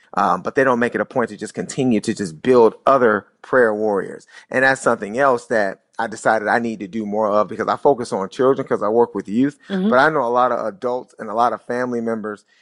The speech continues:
Speaker 1: that, that, that I can pull under my wing and champion to be better prayers, better prayer warriors. And that's something that I took from it. So
Speaker 2: Okay.
Speaker 1: for me, it's been those two things.
Speaker 2: Okay. So,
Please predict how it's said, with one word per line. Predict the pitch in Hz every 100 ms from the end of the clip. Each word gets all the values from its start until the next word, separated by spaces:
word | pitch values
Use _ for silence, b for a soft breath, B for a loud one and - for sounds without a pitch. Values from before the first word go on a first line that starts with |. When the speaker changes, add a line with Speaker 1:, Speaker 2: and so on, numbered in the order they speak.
| _
Speaker 1:
that, | 110 120 113 110
that, | 123 113 _
that | 120 120
I | 170
can | 175 117
pull | - 135
under | 127 120
my | 113
wing | 107 110 110 101 -
and | 98
champion | - 120 117 110 98
to |
be | 98
better | 95 113 95
prayers, | - 117 95 85 - B B -
better | 123 107
prayer | 135 110
warriors. | 110 113 95 80
And | 101
that's | 131 135
something | - 113 110 101
that | 98
I | 104 104
took | - 92 -
from | 92 82
it. | 65
So | - - 87
Speaker 2:
Okay. | 175 180 170 175 -
Speaker 1:
for | 156
me, | 135 151 180 143 123
it's | 131
been | 120 127 117
those | 113 107
two | - 98
things. | 87 69 -
Speaker 2:
Okay. | - 202 156
So, | - 180 165 147 147